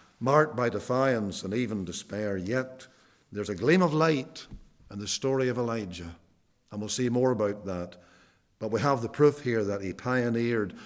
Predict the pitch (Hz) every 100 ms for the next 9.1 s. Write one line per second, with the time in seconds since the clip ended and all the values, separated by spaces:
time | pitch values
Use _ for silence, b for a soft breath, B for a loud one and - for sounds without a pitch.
0 | B B 110 104 - 127 127 120 120 123
1 | 120 120 123 120 117 120 117 104 120 120
2 | 120 - B B 110 107 110 101 98 -
3 | 127 127 117 104 98 - - 120 120 101
4 | 90 82 B B B - 95 95 107 120
5 | 117 104 90 104 107 107 90 - B B
6 | B - 101 104 104 95 101 101 101 98
7 | - 110 107 - - - b b - 98
8 | 104 104 95 - 92 90 92 92 87 78
9 | 76